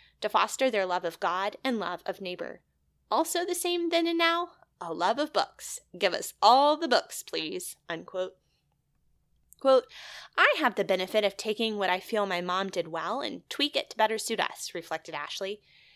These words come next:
They were sort of first-generation Christians, a military family, first-generation homeschoolers,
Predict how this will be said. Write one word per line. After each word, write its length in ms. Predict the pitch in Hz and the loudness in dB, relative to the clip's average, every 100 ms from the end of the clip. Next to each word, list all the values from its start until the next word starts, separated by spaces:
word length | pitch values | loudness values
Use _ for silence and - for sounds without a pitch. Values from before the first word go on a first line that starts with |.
| _ _ | _ _
They 120 | - | 0
were 80 | 403 | 2
sort 220 | 403 359 | 2 0
of 140 | 330 330 | 0 0
first-generation 760 | 285 294 - 262 226 208 170 | 0 0 0 0 0 -2 -4
Christians, 600 | 170 277 - 302 302 311 - | -2 -2 -2 -6 -8 -10 -12
a 20 | |
military 540 | 165 - 311 - 294 302 | -10 -6 -4 0 0 0
family, 480 | 294 277 269 285 285 | 2 2 0 -6 -8
first-generation 760 | - 233 - 208 190 185 156 | -4 -4 -2 -6 -4 -6 -10
homeschoolers, 720 | - 240 - 262 277 277 277 | -8 -8 -4 -2 -2 -4 -10